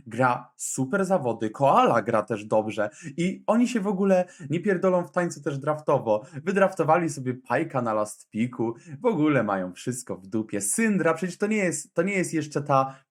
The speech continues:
zmieniona Syndra, ta można powiedzieć zbuffowana Syndra, tylko to jest stara Syndra.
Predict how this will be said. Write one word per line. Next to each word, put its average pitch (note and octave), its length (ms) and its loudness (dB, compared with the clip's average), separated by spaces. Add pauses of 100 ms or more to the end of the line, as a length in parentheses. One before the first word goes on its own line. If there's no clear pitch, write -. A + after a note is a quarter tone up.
zmieniona D3 560 0
Syndra, A#2+ 400 0
ta B2 120 0
można C3 240 -2
powiedzieć B2+ 320 -2
zbuffowana C#3 640 0
Syndra, A2+ 360 -6
tylko C3 200 -6
to F3+ 100 -2
jest D#3+ 140 -2
stara D#3 340 0
Syndra. C3 460 -4